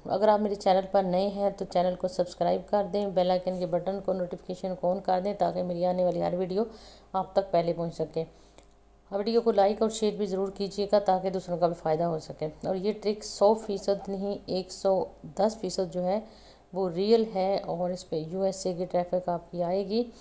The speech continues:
और यूएसए की traffic का आपको पता है कि बहुत ज़्यादा rate होता है। तो चलते हैं हम आज के topic की तरफ। सबसे पहले आपने Google में आना है। Google में आपने लिखना है Temple, Temple Gmail,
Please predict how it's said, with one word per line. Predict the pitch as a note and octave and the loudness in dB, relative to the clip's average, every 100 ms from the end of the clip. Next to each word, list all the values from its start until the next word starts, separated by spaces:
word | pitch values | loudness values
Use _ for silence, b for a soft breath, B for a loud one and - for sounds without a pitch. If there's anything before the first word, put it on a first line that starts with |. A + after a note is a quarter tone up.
| B B B - | B B B -6
और | F#3 F#3 | -2 -2
यूएसए | F#3 F3 G#3 A3 G#3 | -4 -2 0 0 0
की | F3 | -2
traffic | F3+ F3+ F3+ F3+ | 2 2 2 0
का | F3+ | 0
आपको | E3 - | 0 0
पता | F3 F3+ | 0 2
है | F#3 | 0
कि | F3+ | -2
बहुत | F3 F3+ | 0 0
ज़्यादा | E3+ E3 | 2 0
rate | D#3+ E3 F3 | 0 0 2
होता | F#3+ F#3+ | 0 0
है। | F#3 G3 G3 - - | 0 0 -2 -6 -8
तो | |
चलते | F#3+ F#3 F3+ G3 | -4 -4 -4 -6
हैं | G3 | -4
हम | F3+ | -4
आज | E3 E3 | -4 -4
के | |
topic | E3+ F3+ F3+ G3 | 2 2 2 -6
की | |
तरफ। | - G#3 G#3+ B B B B | -2 0 -2 B B B B
सबसे | - B3+ C4 | 6 6 8
पहले | C4 A3 A3 | 6 6 6
आपने | G#3 G#3 G#3 F#3+ | 6 6 2 2
Google | F#3+ F#3 G#3+ G#3 - G#3 | 2 2 0 -2 -6 0
में | F#3+ | 2
आना | F#3 G3 | 2 2
है। | G3 G3+ | 2 2
Google | F3+ F3 G3 | 0 -2 -2
में | G3 | 2
आपने | F#3 F#3 F#3 | 0 2 -2
लिखना | F3+ F3+ F#3+ | 0 0 0
है | F#3 G3 | 0 -2
Temple, | - F3+ F3+ F#3+ G#3+ - B B B B B - - - - - | 2 2 4 4 4 -4 B B B B B -12 -14 -18 -14 -2
Temple | - G3 F#3 G3+ | 2 2 2 0
Gmail, | D3+ F3+ E3 D#3+ D3 | -2 -2 0 0 -2